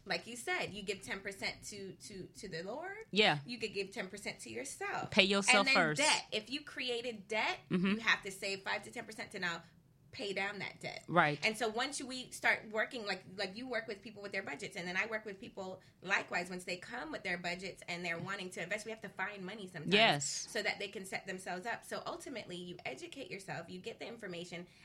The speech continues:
Speaker 1: and then you activate it. And then we're on the road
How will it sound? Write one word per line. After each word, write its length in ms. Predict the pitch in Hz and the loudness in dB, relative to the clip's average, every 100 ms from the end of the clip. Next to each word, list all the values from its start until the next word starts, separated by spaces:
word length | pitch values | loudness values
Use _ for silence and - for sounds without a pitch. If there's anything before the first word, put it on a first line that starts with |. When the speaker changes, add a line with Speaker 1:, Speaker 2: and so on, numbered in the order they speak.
| - | -12
Speaker 1:
and 120 | 170 | -10
then 100 | 165 | -8
you 100 | 170 | -8
activate 580 | - 170 175 165 156 - | -6 -8 -8 -12 -10 -12
it. 80 | - - | -12 -8
And 140 | 165 | -6
then 100 | 160 | -6
we're 140 | 165 - 160 | -6 -8 -8
on 640 | 170 185 196 208 220 247 _ - - - | -6 -6 -6 -8 -10 -14 _ -20 -20 -16
the 60 | 185 | -12
road 540 | 185 175 156 160 190 | -6 -6 -4 -6 -10